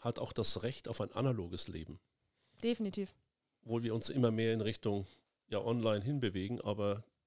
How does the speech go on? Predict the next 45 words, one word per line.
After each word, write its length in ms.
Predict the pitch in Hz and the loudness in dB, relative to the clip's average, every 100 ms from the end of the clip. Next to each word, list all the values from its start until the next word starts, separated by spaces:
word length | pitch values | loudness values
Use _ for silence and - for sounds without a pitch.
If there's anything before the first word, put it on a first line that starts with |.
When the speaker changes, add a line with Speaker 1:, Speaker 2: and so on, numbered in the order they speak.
| _ | _
Speaker 1:
analog 420 | 110 104 98 - | 0 2 2 -2
ist 120 | 120 101 | -4 0
auch 280 | 117 - - _ - | 0 0 -10 _ -8
etwas, 540 | 104 - 110 110 - - - | -8 -4 -4 -2 -4 -8 -10
was 180 | 107 - | -8 -4
man 120 | 107 | -4
den 160 | 101 98 | -2 -2
Menschen 400 | 98 - 101 - | -2 -4 -6 -4
gönnen 420 | 98 107 104 120 _ | -2 -2 -4 -8 _
muss 300 | 110 117 143 | -10 -4 -4
und 140 | - 104 | -4 -4
auch 320 | 113 107 - _ _ _ _ _ _ _ _ - | -4 -6 -12 _ _ _ _ _ _ _ _ -4
was 200 | 92 - | 2 4
Fortbestand 580 | 131 - 127 110 104 - | 2 0 -4 -4 -4 -6
haben 200 | 113 113 | -8 -4
sollte. 340 | 101 101 113 _ - | -4 -4 -10 _ -4
Speaker 2:
Und 100 | 214 | -2
das 140 | - | 2
merkt 260 | 196 220 262 | 2 2 4
man 140 | 233 | 4
ja 120 | 220 | 4
auch 140 | 190 - | 2 2
immer, 360 | 240 247 233 240 _ | 4 6 4 2 _
immer 340 | 247 254 247 208 | 2 6 6 6
häufiger, 460 | 214 233 226 208 | 4 4 2 2
dass 200 | 202 202 | 4 2
auch 160 | 202 - | 0 2
gerade 260 | 214 226 226 | 4 4 4
viele 320 | - 254 247 | 2 4 4
große 320 | - 233 226 | 4 2 4
Influencer 580 | 247 262 233 220 220 214 | 0 2 0 0 0 0
und 80 | 208 | 0
Influencerinnen, 680 | 247 226 214 226 220 214 | 0 0 0 0 0 0
und 100 | 202 | -2
Freddy, 220 | - 226 226 | -2 -2 0
du 80 | |
hast 140 | 220 - | -2 0
es 40 | |
ja 80 | 220 | -2
vorhin 240 | 214 214 | 0 0
auch 140 | 170 226 | 0 -2
schon 160 | 247 | -2
gesagt 300 | 220 220 214 | -2 -2 -4
im 80 | 214 | -4
Vorgespräch, 580 | - 233 240 - 208 | -2 0 -2 -2 0